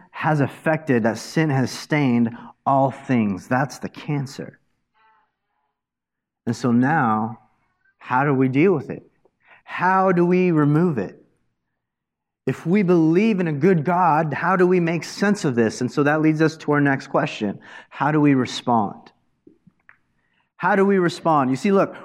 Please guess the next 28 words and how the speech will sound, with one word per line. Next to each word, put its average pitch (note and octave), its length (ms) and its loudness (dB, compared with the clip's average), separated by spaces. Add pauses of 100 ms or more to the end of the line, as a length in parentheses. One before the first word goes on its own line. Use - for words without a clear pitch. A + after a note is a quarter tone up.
(100)
one B3 400 2
way G3 340 2
that D3+ 180 0
people E3 320 0
try F#3 420 0
to F3+ 140 2
make E3 260 0
sense F3 400 -2
of D3 140 2
and C#3 100 4
respond D#3+ 680 0
to C#3+ 320 2 (280)
the C3+ 80 0
problem F3+ 560 0
of C#3 100 0
evil D#3+ 300 2
and C3 120 0
suffering C#3+ 480 -2
in A#2 140 0
our A2+ 140 0
world A2 280 2
is A#2 120 -6
to D3 100 -2
deny C3+ 460 0
altogether D3 560 0
that A2+ 140 -2
God B2 260 2
exists. C3+ 600 -2